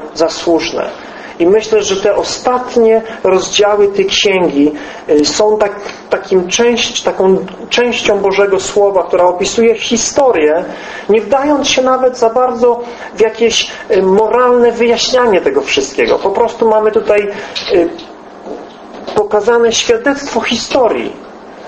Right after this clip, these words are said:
tego, do czego prowadzi taka postawa w sercach ludzi, którzy nie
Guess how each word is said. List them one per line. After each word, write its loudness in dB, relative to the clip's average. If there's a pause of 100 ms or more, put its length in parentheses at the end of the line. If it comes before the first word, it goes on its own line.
(200)
tego, 2 (320)
do 2
czego 2
prowadzi 0 (1300)
taka 0
postawa 0
w -6
sercach 0
ludzi, 0 (240)
którzy 0
nie 4